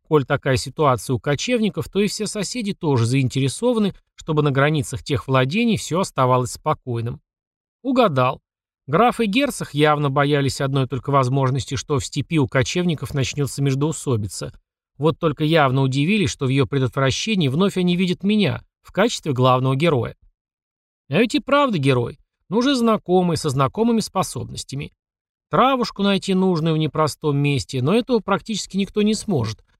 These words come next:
а вот у меня может и получиться. Сидим в гостях у хана.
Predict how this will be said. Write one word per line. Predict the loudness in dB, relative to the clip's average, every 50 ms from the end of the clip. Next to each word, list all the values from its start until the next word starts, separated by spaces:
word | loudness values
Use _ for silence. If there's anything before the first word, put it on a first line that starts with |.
| _ -4
а | -2 -2
вот | 0 0 2
у |
меня | 2 4 4 4 2
может | 2 2 2 0 0 -2
и | -6
получиться. | -6 -4 -2 -2 -2 -2 -4 -6 -10 -12 -14 -14 -16 -16 -18 _ _ _ _ _ _ _ _ _ _ _ _ _ _ _ _ _
Сидим | -8 -4 -2 0 0 0 0 2
в | 2
гостях | 2 2 2 0 0 -2 -2 -2 -2
у | -4
хана. | -4 -2 -2 -2 -2 -2 -4 -6 -12